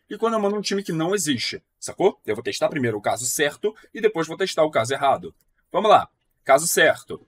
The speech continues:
Vamos vir aqui pro delete. Eu quero deletar. Bom, eu tinha botado aqui o Santos, né? Isso aqui é da aula passada. No Santos, de fato, ele não existe na tabela. Então, isso aqui tá errado.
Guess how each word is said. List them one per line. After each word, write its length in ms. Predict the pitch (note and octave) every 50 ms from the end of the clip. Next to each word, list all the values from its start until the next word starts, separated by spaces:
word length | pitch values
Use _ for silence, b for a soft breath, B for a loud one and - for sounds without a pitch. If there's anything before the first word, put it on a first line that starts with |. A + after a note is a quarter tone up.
| _
Vamos 160 | _ - B2 A#2+
vir 140 | B2+ C#3
aqui 140 | C3+ B2 D3+
pro 100 | B2+ C3+
delete. 580 | C3 D#3+ E3+ D3+ C3 A2+ G2 - - - - - _ _ _
Eu 180 | - F3 F3+ -
quero 200 | - E3+ D3 C#3+
deletar. 480 | C#3 C3+ C3 B2 A2 - - - F#3 C#3+
Bom, 160 | A#2+ G#2+ F#2
eu 40 | F#2+
tinha 100 | - D#3
botado 260 | C#3+ - - F#3+ A#3
aqui 140 | G#3+ - A3+
o 60 | A#3
Santos, 580 | - - - - - F3+ F#3+ E3+ A#2+ - G2+ A2
né? 160 | B2+ D3 D#3+
Isso 140 | D3+ - B2
aqui 100 | A#2 D3
é 40 | C#3+
da 80 | E3
aula 180 | C#3 A#2+ B2+ B2+
passada. 420 | - G#3 - - G3+ F#3+ D4+ A3+
No 120 | A3+ A3+ G#3
Santos, 280 | - - E3 D#3 -
de 100 | - G3
fato, 440 | F#3+ - E3+ D3 C#3+ - - F#3+ G3 b b b b
ele 160 | D#3+ D#3 D#3
não 180 | D#3 D#3 D#3+
existe 320 | F3+ F3+ D#3+ C#3+ C#3 - -
na 120 | D#3 D3+
tabela. 340 | E3 G3 G#3+ F3 D3 G#2+ F#2
Então, 160 | F#2 - F#2+
isso 120 | G2+ - A#2
aqui 120 | A2+ B2+
tá 80 | B2+ E3
errado. 400 | F#3+ F3 E3 B2+ - F2 -